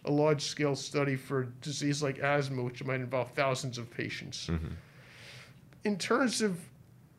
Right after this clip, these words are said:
Speaker 1: recruiting these patients, that's a good question. How do we find these patients? Well, first, um, patients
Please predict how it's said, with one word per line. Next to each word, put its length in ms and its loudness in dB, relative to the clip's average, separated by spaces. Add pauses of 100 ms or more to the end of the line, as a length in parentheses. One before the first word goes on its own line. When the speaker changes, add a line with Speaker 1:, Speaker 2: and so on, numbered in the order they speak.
(200)
Speaker 1:
recruiting 540 6
these 220 4
patients, 680 2 (960)
that's 220 4
a 60 6
good 220 4
question. 340 4
How 140 4
do 80 8
we 320 4 (220)
find 300 8
these 160 2
patients? 640 -4 (480)
Well, 120 0
first, 460 4
um, 440 6 (300)
patients 580 2